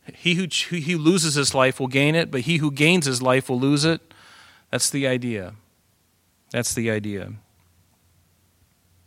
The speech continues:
So in verse two it says, "So the ark, so it was that the ark remained in Kirjath Jearim a long time. It was there twenty years. And all the house of Israel lamented after the ark."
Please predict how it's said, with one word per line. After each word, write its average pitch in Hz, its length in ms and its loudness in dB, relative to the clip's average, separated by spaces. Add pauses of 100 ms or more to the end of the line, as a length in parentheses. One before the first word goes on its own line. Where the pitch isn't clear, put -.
(460)
So 180 220 8
in 170 60 4
verse 170 220 6
two 196 260 6
it 143 80 6
says, 147 300 6
"So 180 280 8
the 160 120 4
ark, 165 460 6 (680)
so 185 280 6
it 165 60 0
was 165 300 6
that 139 100 2
the 147 80 -6
ark 160 240 6
remained 139 560 6
in 160 280 2
Kirjath 135 720 2
Jearim 135 720 0
a 127 80 -4
long 139 240 4
time. 123 300 0
It 120 80 -6
was 117 140 -4
there 127 180 2
twenty 131 340 0
years. 110 480 -6 (460)
And 123 140 0
all 147 140 10
the 147 80 4
house 147 320 4
of 135 100 -2
Israel 131 340 4
lamented 123 460 2
after 120 400 -4
the 113 140 -10
ark." 110 380 -6